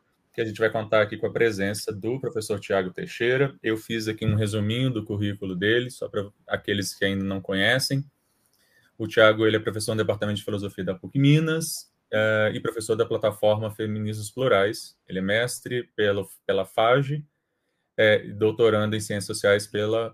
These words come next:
puc Minas. E ele é autor, de, na verdade, de vários livros, de vários cursos, mas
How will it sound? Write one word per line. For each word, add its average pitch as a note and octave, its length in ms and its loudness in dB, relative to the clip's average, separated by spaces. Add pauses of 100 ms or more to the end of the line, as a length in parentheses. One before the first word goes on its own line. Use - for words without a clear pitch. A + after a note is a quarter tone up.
puc G#2 240 -12
Minas. G2+ 640 -6
E A2+ 240 -8
ele C3 160 0
é D3 40 4
autor, D3 340 0
de, C#3+ 80 -4
na A#2+ 160 -6
verdade, A#2+ 300 2
de D3 40 -4
vários B2 360 4
livros, A#2+ 720 -6 (100)
de G#2 100 -14
vários G#2 380 2
cursos, B2+ 720 -8
mas A2+ 520 -6